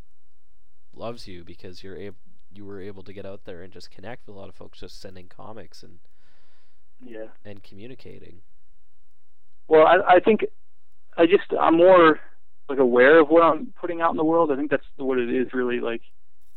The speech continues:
Speaker 2: back then, I was just, anything I drew, I would publish in a mini comic, and it didn't matter and now I'm more, like, self-conscious about what I'm drawing. You know, I used to be able to do, like, all these self-deprecating comics, and now it's like, I can't,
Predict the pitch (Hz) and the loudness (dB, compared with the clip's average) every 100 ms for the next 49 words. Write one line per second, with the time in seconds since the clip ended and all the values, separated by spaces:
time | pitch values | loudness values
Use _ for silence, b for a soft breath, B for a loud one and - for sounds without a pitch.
0 | - - - - 170 180 165 175 143 127 | -10 -10 -10 2 4 6 6 8 8 8
1 | 143 - - 151 165 160 143 131 120 113 | 4 0 0 4 4 6 6 6 4 4
2 | 131 131 120 117 110 - - - 117 120 | 8 8 8 0 -4 -10 -8 -2 0 0
3 | - 117 113 113 - 113 117 113 107 113 | -4 -2 -2 -4 -2 -2 -2 -8 -6 -4
4 | 113 110 113 113 113 - - - - - | -2 2 2 2 -2 -6 -10 -12 -12 -10
5 | - - 120 123 151 156 139 127 127 120 | -10 -8 -6 2 4 6 4 6 6 8
6 | 113 107 - - - - 127 135 131 - | 6 4 -4 2 2 4 4 4 0 -4
7 | 113 110 117 113 110 123 - - 123 113 | 0 2 2 0 0 -4 -6 -8 -4 -2
8 | 110 117 107 120 117 127 - 127 127 123 | -4 -6 -8 -6 -6 -8 -8 -4 -2 -2
9 | 117 123 117 113 123 120 113 - 120 - | -2 -2 0 -2 -2 -2 -2 2 2 4
10 | 117 127 - 117 117 120 120 117 - - | 0 0 0 0 4 4 4 2 -4 -10
11 | - - - - - - - - - - | -10 -8 -8 -8 -8 -8 -8 -8 -8 -8
12 | 120 123 151 135 113 - - - 180 | -4 4 6 6 4 0 -6 -2 -2